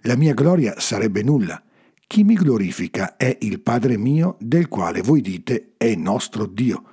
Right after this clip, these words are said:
e non lo conoscete". Gesù non cerca la propria gloria,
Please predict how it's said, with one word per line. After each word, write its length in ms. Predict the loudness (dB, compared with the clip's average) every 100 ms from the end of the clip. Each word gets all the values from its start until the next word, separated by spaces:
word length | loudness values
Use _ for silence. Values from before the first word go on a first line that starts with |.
| _ _
e 200 | -4 -2
non 280 | -2 -2 0
lo 140 | -2
conoscete". 640 | -4 -4 -4 -4 -10 -16 -20 _ _ _ _ _ _ _ _ _ _ _ _ _
Gesù 480 | -12 -8 -2 -2 -2 _ _ _ -20 -6
non 180 | 0 2
cerca 380 | 2 0 0 -4
la 120 | -4
propria 480 | -4 -6 -4 -8 -8
gloria, 640 | -6 -4 -4 -4 -8 -16